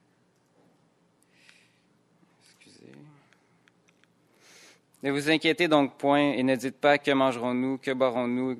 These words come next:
De quoi serons-nous vêtus ? » Car toutes ces choses, ce sont les païens qui les recherchent. Votre Père céleste sait que vous en avez besoin. Cherchez premièrement le royaume et la justice de Dieu,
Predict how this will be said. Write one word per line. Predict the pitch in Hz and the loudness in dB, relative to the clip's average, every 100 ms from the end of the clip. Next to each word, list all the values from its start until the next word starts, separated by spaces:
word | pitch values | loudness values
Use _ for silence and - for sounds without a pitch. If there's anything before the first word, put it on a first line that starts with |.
| 107 | -6
De | 117 | -6
quoi | - | -4
serons-nous | 131 127 120 123 | -4 -4 -4 -4
vêtus ? » | 113 117 - 110 107 117 _ _ _ - - - _ _ _ _ _ _ _ _ | -6 -10 -10 -14 -14 -16 _ _ _ -20 -20 -20 _ _ _ _ _ _ _ _
Car | 143 139 | 0 0
toutes | - 160 | 0 0
ces | 156 | 0
choses, | 143 156 160 | 2 2 2
ce | 147 | 2
sont | 135 139 | -2 0
les | 127 | 2
païens | 139 127 131 | 4 2 2
qui | 127 | -2
les | 123 | -2
recherchent. | 117 117 113 104 - - - - | -2 -4 -8 -10 -12 -16 -20 -6
Votre | 127 - | -4 2
Père | 147 143 | 2 2
céleste | 135 135 135 | -2 -2 -2
sait | - 135 | -6 -6
que | 131 | -6
vous | 117 | -6
en | 123 | -4
avez | 113 117 | -4 -4
besoin. | 113 107 113 113 - _ - _ _ _ | -4 -4 -6 -10 -14 _ -20 _ _ _
Cherchez | - 135 147 | -6 -4 -4
premièrement | - 147 143 135 147 | -2 2 2 4 2
le | 147 | 2
royaume | 131 131 131 139 131 | 2 2 2 0 0
et | |
la | 123 | -2
justice | 113 - 135 123 | -4 -8 -10 -6
de | 120 | -6
Dieu, | 107 127 131 | -6 -6 -8